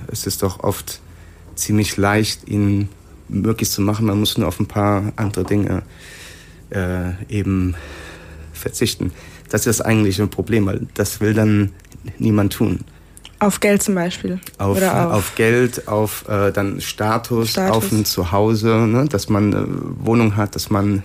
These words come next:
Speaker 1: Sicherheit hat. Ich hab die, die, äh, die ersten zwölf Jahre, die ich da unterwegs war in Indien, ich hatte keine Krankenversicherung,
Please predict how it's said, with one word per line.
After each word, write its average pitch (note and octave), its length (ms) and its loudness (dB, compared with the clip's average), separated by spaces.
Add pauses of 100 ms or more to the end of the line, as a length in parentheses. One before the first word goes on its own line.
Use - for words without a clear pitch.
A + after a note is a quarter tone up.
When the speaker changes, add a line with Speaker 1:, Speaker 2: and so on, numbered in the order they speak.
(160)
Speaker 1:
Sicherheit A2 560 0
hat. G2+ 240 -2 (640)
Ich - 120 -4
hab G#2+ 120 -4
die, F#2 280 0
die, E2+ 480 -4
äh, - 20 -8 (1160)
die - 80 -8
ersten G2 260 -2
zwölf F#2+ 240 0
Jahre, G2 260 2
die G2 80 -2
ich F2+ 120 -2
da F#2 380 0 (300)
unterwegs G2+ 480 -4
war G#2+ 120 2
in G2+ 100 0
Indien, G#2+ 300 2
ich F2+ 140 -4
hatte - 160 -4
keine F#2+ 320 -2
Krankenversicherung, G#2+ 1700 0